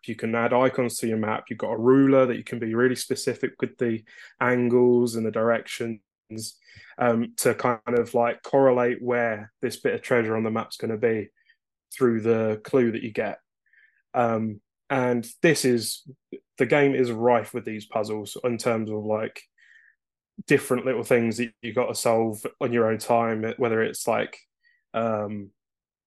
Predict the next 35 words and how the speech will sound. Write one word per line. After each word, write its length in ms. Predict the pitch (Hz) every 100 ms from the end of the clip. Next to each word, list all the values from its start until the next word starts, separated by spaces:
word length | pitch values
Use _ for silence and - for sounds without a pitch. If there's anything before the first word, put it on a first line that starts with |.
| _ _ _ _ _ _ -
uh, 460 | 127 113 107 107 107
just 240 | - 131
a 60 | 131
simple, 460 | - 120 113 117
"It's 260 | 127 135 -
here, 460 | 143 131 110 107 - _ -
but 160 | 117
where 260 | 123 120 120
is 120 | 110
it?" 240 | 113 - _ _
So 240 | - 117
that 240 | 110 113 -
kind 180 | 120 113
of 60 |
takes, 460 | - 120 - - - - - - - -
takes 240 | 135 120
you 60 | 123
back 220 | 117 -
to 120 | -
kind 180 | - 123
of 60 | 113
your 100 | 120
knowledge 300 | 117 110 117
of 160 | 107 - - - -
walking 300 | 127 117 120
through 220 | 101 120 113
the 60 |
map 300 | 113 117 113 -
and 120 | 110
remembering 540 | 113 120 120 117 113
certain 380 | 110 127 117 98
aspects 540 | 110 110 - 113 - -
of 140 | 110
it 160 | 110 107
and, 280 | 117 110